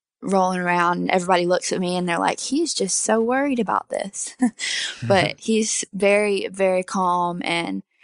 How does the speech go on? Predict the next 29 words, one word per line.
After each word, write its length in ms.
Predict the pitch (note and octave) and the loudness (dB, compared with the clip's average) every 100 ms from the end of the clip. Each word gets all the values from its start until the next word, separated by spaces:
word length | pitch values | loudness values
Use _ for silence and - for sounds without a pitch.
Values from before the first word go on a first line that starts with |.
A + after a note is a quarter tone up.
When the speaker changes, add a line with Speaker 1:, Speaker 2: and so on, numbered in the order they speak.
| _ _ - | _ _ 0
Speaker 1:
um, 540 | F#3+ G2+ - G3+ G3+ _ _ _ _ _ _ - | 0 0 -4 -8 -10 _ _ _ _ _ _ -4
just, 380 | G3+ F#3+ - - _ _ _ _ _ | -2 -2 -4 -8 _ _ _ _ _
he's 220 | G#3+ G#3+ | 0 4
always 300 | G3 G3 F#3+ | 6 4 2
been 220 | G3+ F#3 | 0 0
one 180 | F#3 F#3 | 2 0
of 60 | F3+ | 2
those 420 | F3+ F3 F3+ - | 2 2 0 0
that 260 | F#3 E3+ - _ - | 0 0 -2 _ -4
if 200 | F3+ - | -2 0
you 360 | F3+ F3 F#3 - - | 0 0 -2 -8 0
let 180 | G3 G3+ | 4 4
him 140 | G3+ | 4
out 220 | G3+ G3+ | 2 2
outside, 560 | G#3 - - G#3 G#3+ G#3 G#3+ - - - | 2 0 2 2 2 0 -8 -18 -14 -4
you 140 | G3+ | -2
can 140 | F#3+ F3 | -2 0
find 280 | G3 F#3+ | 2 2
him 120 | G3 F#3 | 0 0
laying 260 | F#3+ F#3+ | 0 0
under 220 | F#3+ F#3+ | 0 0
a 60 | F#3+ | 0
tree 460 | - F#3+ F#3 F#3 - | 0 0 0 -2 -2
in 120 | G3 | 0
the 60 | F#3+ | 0
shade. 420 | - E3+ - F#3 | 0 2 4 4
<laughs> 100 | - | 4
He's 220 | A3+ G3 | 2 4
not, 360 | G#3+ G3 F#3+ | 4 6 4